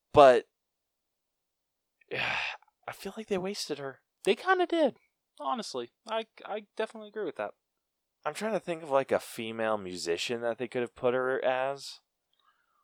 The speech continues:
Speaker 2: Rihanna? I'm just kidding.
Speaker 1: Oh
Speaker 2: I'm
Speaker 1: my
Speaker 2: just
Speaker 1: gosh.
Speaker 2: kidding.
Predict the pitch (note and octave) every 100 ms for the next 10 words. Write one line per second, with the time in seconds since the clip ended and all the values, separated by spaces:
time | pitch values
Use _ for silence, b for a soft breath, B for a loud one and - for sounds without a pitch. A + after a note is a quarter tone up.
0 | _ _ C3 C3 B2 A2+ D#3 G3 G#3+ -
1 | _ _ - - - - - - _ _
2 | - - - - - F#2+ D#2+ D#2 F#2+